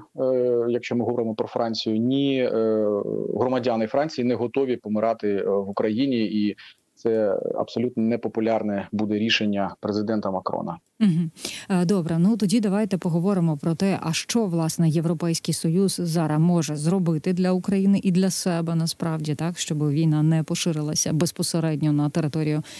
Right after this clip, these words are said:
Speaker 2: Європейського Союзу. От що показав, е, нинішній саміт, саміт у Парижі? Про що таки вдалося, е, домовились-, домовитися? Ну, тому що, знову таки, е, Макрон, е, говорив про те, що поразка Росії є необхідною для безпеки і стабільності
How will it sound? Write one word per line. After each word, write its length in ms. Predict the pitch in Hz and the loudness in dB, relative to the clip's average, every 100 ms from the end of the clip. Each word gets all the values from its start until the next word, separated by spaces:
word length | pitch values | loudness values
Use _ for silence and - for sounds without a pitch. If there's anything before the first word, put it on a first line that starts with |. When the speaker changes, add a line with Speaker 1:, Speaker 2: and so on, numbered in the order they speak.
| - - | -10 -2
Speaker 2:
Європейського 800 | 165 165 165 165 151 - 147 - | 0 0 -2 -2 -4 -4 -6 -6
Союзу. 520 | - - - - - | -4 -4 -6 -6 -4
От 120 | 160 | -4
що 340 | - - 220 214 | -4 -2 -2 -2
показав, 540 | 185 160 160 170 175 - - - - | -4 -2 0 0 -2 -8 -20 -18 -4
е, 200 | - 151 | 0 4
нинішній 480 | 175 170 - 160 - | 4 4 0 -2 -2
саміт, 420 | - 127 147 95 | -2 -2 -2 -4
саміт 460 | - 160 160 143 170 | 0 2 2 0 -2
у 120 | 165 | -2
Парижі? 580 | 139 165 165 151 143 - | 0 0 0 -2 -4 -6
Про 140 | - 170 | -4 -2
що 220 | - 208 | -2 -2
таки 200 | 190 170 | -2 -2
вдалося, 840 | 151 143 185 180 165 - - 151 - | 0 0 2 2 0 -2 -4 -6 -6
е, 260 | 156 160 165 | -4 -2 -2
домовились-, 760 | 170 170 160 - - 180 - | 0 0 -2 -4 -6 -6 -2
домовитися? 640 | 196 170 156 156 165 - - - - | 0 2 0 -4 -4 -6 -8 -14 0
Ну, 100 | 190 | 0
тому 200 | 196 202 | 4 2
що, 160 | - 175 | 2 0
знову 320 | 139 156 202 | 0 0 0
таки, 220 | 185 - | -4 -2
е, 220 | 170 156 151 135 139 131 | 0 0 0 -2 -2 2
Макрон, 580 | 156 - 170 208 190 | 0 2 2 4 4
е, 220 | 165 160 156 | 4 2 0
говорив 880 | 151 156 160 180 170 143 156 151 151 | 0 0 0 0 0 0 0 0 0
про 140 | 160 | -2
те, 160 | 170 185 | 0 0
що 180 | - | 0
поразка 420 | 165 160 160 - 165 | -2 0 -2 -2 -2
Росії 360 | 151 185 175 | 0 2 2
є 120 | 160 | 4
необхідною 680 | 170 175 160 - 202 185 175 | 4 2 0 0 2 4 2
для 140 | 151 | 0
безпеки 460 | 156 160 - 160 175 | 0 -2 -2 -2 0
і 40 | |
стабільності 800 | 160 170 156 160 165 - 165 160 | 0 -2 0 2 2 0 0 -2